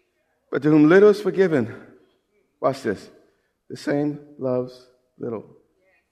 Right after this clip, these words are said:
The less God shows you your sin, the less grateful you can be for his grace. So it's a disservice to you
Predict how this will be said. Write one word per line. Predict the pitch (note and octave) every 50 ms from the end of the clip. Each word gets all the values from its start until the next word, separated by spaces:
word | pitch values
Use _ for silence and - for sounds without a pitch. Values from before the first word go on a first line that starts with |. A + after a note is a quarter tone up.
| _ _ _ _ _ _ _ _ _ _ _ _ _ _ _ _ _ _ _ _ _ _ _ _ _ _ _ _
The | - C#3
less | C3+ C#3 C#3+ D#3 F#3 G#3 G3+ -
God | - - D#3+ D#3 D3 D3 C#3+
shows | - - - E3+ D#3 D#3 D#3 D3 C3
you | C#3 D3 D3
your | C#3+ C3+ B2 A#2
sin, | A2+ - - - D3 D3+ C#3 A#2 G#2 - - - - _ _ _ _ _ _ _ _ _ _ _ _ _ _ _ _ _ _ _ _ _ _ _ _
the | - A#2
less | B2+ B2+ A#2 G#2
grateful | F#2+ G#2 C3 D3+ F3+ - - - A#2+
you | A2+ A2+ A2+
can | A2+ A#2+ A2+ G#2+
be | B2 B2
for | A#2+ - B2 B2 B2
his | B2+ B2
grace. | - C#3+ D#3 D3 C3+ - _ - - - - - - - - - - - - _ D#3 - _ _ _ _ _ _ _ _ _ _ _ _ _ _ _ - -
So | - - G#3 G3+
it's | G3+ C4 - -
a | G3+ D#3
disservice | C#3 F3 E3+ - - - - C#4 C4 C4+ C4+ G#3 G3 F3 - - - -
to | G#3 F3+
you | C3+ B2 G#2 E2 -